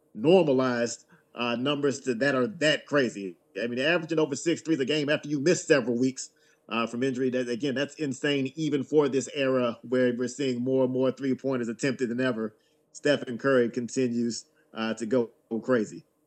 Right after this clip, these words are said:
Uh, you talked about the Sixers, and yes, Joel Embiid continues to try to stamp an M V P case, and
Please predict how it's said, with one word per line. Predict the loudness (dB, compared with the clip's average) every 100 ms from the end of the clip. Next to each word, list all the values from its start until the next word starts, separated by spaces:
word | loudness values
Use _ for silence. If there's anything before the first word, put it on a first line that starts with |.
| _ -4
Uh, |
you | -4
talked | 0 0 2
about | 0 0
the | -4
Sixers, | 2 2 2 0 2
and | 0 0
yes, | 0 0
Joel | 0 0 0
Embiid | -2 0 0 0
continues | -4 -2 0 2 0 0
to | -2
try | 0 0
to | -2
stamp | 0 0 0 -2
an |
M | -2 -4
V | -4 -4
P | 2 4
case, | 6 6 4 2
and | 0 0